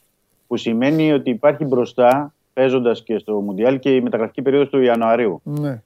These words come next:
Speaker 1: Θεωρώ λοιπόν ότι και οι ξένες, ε, ομάδες
Speaker 2: Ναι.
Speaker 1: θα κάνουν την κίνησή τους τώρα.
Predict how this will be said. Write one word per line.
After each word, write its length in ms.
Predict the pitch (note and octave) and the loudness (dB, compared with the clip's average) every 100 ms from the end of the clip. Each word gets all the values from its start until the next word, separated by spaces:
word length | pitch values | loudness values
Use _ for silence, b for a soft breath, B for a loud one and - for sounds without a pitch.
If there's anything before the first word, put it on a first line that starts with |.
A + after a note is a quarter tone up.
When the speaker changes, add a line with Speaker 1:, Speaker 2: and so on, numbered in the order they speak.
| _ | _
Speaker 1:
Θεωρώ 440 | C3+ A#2 B2 D#3 | -2 0 4 4
λοιπόν 340 | D#3+ C3+ D3 D#3 | 4 2 0 0
ότι 140 | B2 | -4
και 80 | - | -6
οι 100 | A2+ | -8
ξένες, 420 | - E3 F#3+ D3 | -4 -2 -2 -2
ε, 380 | C#3+ B2+ A#2 A2 G2+ | 0 2 2 0 0
ομάδες 560 | G#2+ G#2 F#2+ A2+ - _ | -2 -4 -4 -10 -12 _
Speaker 2:
Ναι. 400 | C#3 C#3+ D3 G3 _ _ _ _ - | -6 -2 -4 -6 _ _ _ _ -12
Speaker 1:
θα 100 | A#2 | 0
κάνουν 220 | D#3 D#3+ | 2 2
την 100 | C3 | -2
κίνησή 320 | C#3+ D#3 E3 | -2 -2 -4
τους 180 | D3+ C3 | -12 -6
τώρα. 400 | D#3 C#3+ G#2+ D#2 | 2 2 2 -4